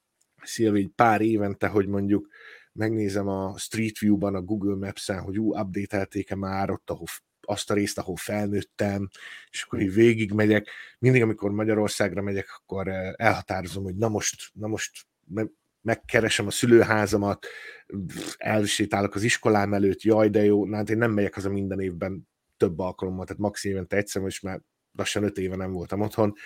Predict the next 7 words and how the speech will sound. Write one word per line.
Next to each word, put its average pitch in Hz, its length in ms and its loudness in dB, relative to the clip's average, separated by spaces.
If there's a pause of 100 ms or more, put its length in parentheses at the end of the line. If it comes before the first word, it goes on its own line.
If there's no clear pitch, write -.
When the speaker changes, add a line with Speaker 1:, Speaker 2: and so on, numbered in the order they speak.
(760)
Speaker 1:
Tehát, 107 320 8
ö, 110 280 8 (1120)
és 120 260 2 (100)
vannak 120 420 4
ilyenek, 120 320 8
így, 110 220 0
ö, 107 180 6